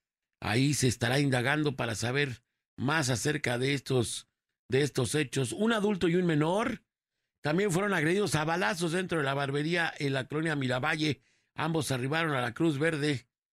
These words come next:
eh, balearon a este menor y a este adulto en esta, en esta barbería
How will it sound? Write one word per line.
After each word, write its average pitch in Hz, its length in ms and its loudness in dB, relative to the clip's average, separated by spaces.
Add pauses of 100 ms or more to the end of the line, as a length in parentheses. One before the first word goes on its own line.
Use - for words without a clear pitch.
(280)
eh, 117 460 2
balearon 151 460 -2
a 165 40 0
este 139 400 0
menor 127 340 -2
y 151 80 0
a 147 40 -2
este 131 200 -4
adulto 143 460 0
en 127 100 -2
esta, 117 640 -4 (420)
en 135 200 0
esta 147 260 2
barbería 147 760 2